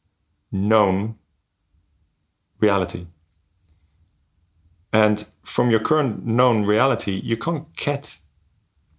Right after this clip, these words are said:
to the unknown, right? So intentions, because they're big and they are ambitious and they can be, uh,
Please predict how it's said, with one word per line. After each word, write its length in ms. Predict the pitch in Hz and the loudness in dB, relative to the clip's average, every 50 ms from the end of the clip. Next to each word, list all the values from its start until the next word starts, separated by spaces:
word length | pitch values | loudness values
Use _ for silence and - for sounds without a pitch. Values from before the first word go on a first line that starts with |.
| _ _ - - - _ - - - - - | _ _ -20 -20 -20 _ -20 -20 -16 -8 -2
to 140 | - 135 | -2 0
the 100 | 110 113 | 0 2
unknown, 560 | 113 117 113 113 120 143 160 110 85 85 82 - _ _ _ _ _ - | 2 2 2 2 2 0 0 0 -2 -4 -6 -10 _ _ _ _ _ 0
right? 220 | - 110 127 - - | 2 2 2 2 -2
So 580 | - - - - - 113 110 107 101 - - _ _ - | -8 -12 -8 -2 2 2 2 2 2 -2 -12 _ _ -4
intentions, 760 | 127 113 - - 175 208 196 - - 95 92 107 127 - - - _ _ | -4 -2 0 2 2 2 2 0 -2 -2 -2 -2 -4 -6 -10 -14 _ _
because 200 | - - 127 - | -6 -6 -4 0
they're 140 | - 104 98 | 0 0 0
big 400 | 90 - 101 101 101 101 101 - | 0 2 2 2 2 2 0 -2
and 140 | 92 92 | -2 0
they 140 | 92 90 90 90 | 0 0 2 2
are 140 | 87 87 85 | 2 0 0
ambitious 600 | 90 87 87 101 101 - - - 98 95 90 - | -2 -2 -2 -2 -2 -2 -4 -4 -4 -6 -6 -6
and 160 | 92 90 87 | -6 -6 -6
they 140 | 85 85 87 | -6 -6 -6
can 160 | 82 87 87 | -6 -8 -6
be, 260 | 90 92 85 85 85 _ _ _ _ _ _ _ _ _ _ _ _ _ _ _ _ - - | -4 -4 -6 -6 -10 _ _ _ _ _ _ _ _ _ _ _ _ _ _ _ _ -10 -4
uh, 480 | - 92 87 85 85 85 87 87 87 | -2 -2 0 0 0 -2 -2 -2 -4